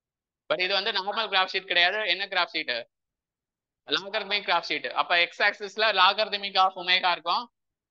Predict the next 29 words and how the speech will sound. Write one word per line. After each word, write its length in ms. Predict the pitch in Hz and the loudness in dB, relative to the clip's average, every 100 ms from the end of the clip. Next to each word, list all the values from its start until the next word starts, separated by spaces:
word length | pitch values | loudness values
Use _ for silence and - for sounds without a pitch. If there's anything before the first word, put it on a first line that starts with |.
| 143 | -4
அப்ப 200 | 147 165 165 | 0 0 4
log 280 | 170 190 202 202 | 4 6 4 0
of 120 | 202 214 170 | 0 -2 -6
X 180 | - - | -6 -6
two 80 | 208 214 175 | -4 -2 2
minus 420 | 180 185 220 247 - 160 | 0 0 -4 -6 0 4
log 280 | 170 180 185 | 6 4 4
of 100 | 196 208 151 | 4 2 -4
X 160 | - 143 | -6 -8
one. 100 | 123 156 | -8 -4
இதான் 200 | 185 - | -4 0
slope 220 | 180 185 | 0 0
find 180 | 185 160 | -2 -2
அவுட் 120 | 156 160 | -4 -6
பண்ற 180 | 147 208 | -4 0
formula. 320 | 151 131 127 - _ _ _ _ _ _ _ - _ _ _ _ _ _ _ _ _ _ _ - | 2 2 -4 -8 _ _ _ _ _ _ _ -20 _ _ _ _ _ _ _ _ _ _ _ -10
மேல 160 | 160 202 | -10 -6
இருக்கிறது 300 | 214 202 214 208 | -4 -2 -2 -2
normal 340 | 185 202 214 190 | -4 -6 -2 2
graph 200 | 180 - | 0 2
ஷீட்ல 220 | 185 185 180 | 0 0 2
formula. 320 | 170 170 180 226 - _ _ _ - | 2 2 0 0 -6 _ _ _ -2
இது 80 | 175 | 0
வந்து 140 | 190 214 | 0 2
செமிலாக் 380 | 185 208 214 196 | 0 2 0 0
graph 200 | 180 175 185 | 0 0 -2
sheet. 200 | 170 180 226 _ _ _ _ _ _ _ 151 | -2 -2 -6 _ _ _ _ _ _ _ -2
அப்ப 140 | 165 160 | 0 4
formula 300 | 180 190 | 2 2